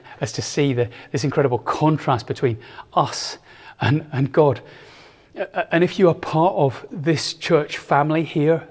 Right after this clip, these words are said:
at Saint Joseph's, hold on to your seats here, because these are the verses that are gonna be read out at your funeral.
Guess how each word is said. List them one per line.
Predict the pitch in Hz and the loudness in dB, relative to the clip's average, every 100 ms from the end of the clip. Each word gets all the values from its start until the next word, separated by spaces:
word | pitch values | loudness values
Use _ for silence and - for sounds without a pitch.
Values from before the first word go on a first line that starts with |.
| - | -8
at | |
Saint | 143 139 135 | -6 -6 2
Joseph's, | 139 143 156 - - - - - _ - - - - | 2 2 -2 -10 -20 -20 -20 -20 _ -20 -20 -20 -14
hold | - 170 | 0 2
on | 165 | 2
to | - | 2
your | |
seats | - 165 151 | -2 -4 -4
here, | 131 - - | -4 -6 -12
because | - 151 151 135 | -2 0 0 -2
these | - 165 170 | 0 0 2
are | 185 | -2
the | 151 | 0
verses | 131 117 151 147 - 147 | -2 0 0 0 -2 -4
that | 120 143 | -2 -2
are | |
gonna | 127 135 | 0 0
be | |
read | 123 135 139 | 2 2 2
out | 135 | 0
at | 131 | -4
your | 117 | -6
funeral. | - 143 131 110 90 - | -6 -4 -2 -2 -6 -14